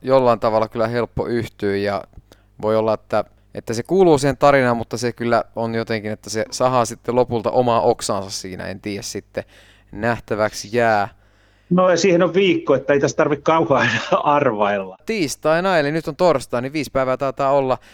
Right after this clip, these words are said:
Speaker 1: Kun tämä
Speaker 2: No ei
Speaker 1: tulee
Speaker 2: tarvitse arvailla kauan.
Speaker 1: Niin, kun tämä jakso tulee ulos, niin sitten tiedetään jo kuka on, mutta sä varmaan liputat Donald Trumpin, Trumpin puolesta vahvasti.
Speaker 2: Mä en, mä en niinku tämmöstä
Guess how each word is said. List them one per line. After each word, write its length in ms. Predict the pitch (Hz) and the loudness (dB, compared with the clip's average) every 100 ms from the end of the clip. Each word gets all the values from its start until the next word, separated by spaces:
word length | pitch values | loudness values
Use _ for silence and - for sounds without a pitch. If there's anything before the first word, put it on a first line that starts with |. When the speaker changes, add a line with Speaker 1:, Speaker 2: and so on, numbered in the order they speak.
| - _ | -20 _
Speaker 1:
Kun 160 | - 165 | -8 -2
tämä 220 | 214 233 | 0 4
Speaker 2:
No 60 | 170 | 2
ei 60 | |
Speaker 1:
tulee 140 | 170 180 | 4 4
Speaker 2:
tarvitse 140 | 185 196 | 4 2
arvailla 400 | 190 143 123 113 | 0 0 -2 0
kauan. 500 | 147 139 104 90 151 | 2 4 2 0 -2
Speaker 1:
Niin, 320 | 180 160 120 | 0 0 -2
kun 160 | - 151 | -6 0
tämä 320 | 214 233 185 - _ | 2 2 0 -2 _
jakso 320 | 165 165 - | -2 -2 -2
tulee 260 | - 160 156 | -4 0 2
ulos, 380 | 156 175 147 127 | 2 4 4 2
niin 140 | 131 | -6
sitten 400 | 127 175 - 135 | -4 -4 -4 -6
tiedetään 640 | - 156 139 120 127 123 117 | -4 -2 -2 0 0 0 0
jo 140 | 127 | -4
kuka 380 | - 127 - 127 | -2 -6 -2 0
on, 300 | 135 135 127 | 2 2 0
mutta 340 | 120 - 123 | -4 -4 -4
sä 220 | 117 139 | -2 0
varmaan 380 | 131 131 127 127 | 2 0 0 0
liputat 500 | 135 135 123 120 - - | -2 -4 -2 -4 -4 -2
Donald 300 | 127 131 123 | 0 0 -2
Trumpin, 500 | - 131 120 120 113 - - - | -2 -2 -2 -4 -8 -12 -18 -6
Trumpin 360 | 143 139 131 117 | -2 0 -2 -6
puolesta 520 | 117 110 101 - - - _ _ | -2 -2 -2 -8 -14 -14 _ _
vahvasti. 300 | 120 123 113 | -2 0 2
Speaker 2:
Mä 160 | 120 117 | 2 4
en, 220 | 117 - - - - - 139 | 2 -4 -14 -20 -8 -4 0
mä 160 | 131 | 2
en 60 | 127 | 4
niinku 600 | 127 - 127 139 - _ _ | 2 -2 -6 -6 -6 _ _
tämmöstä 480 | 120 117 - 127 | 0 0 0 0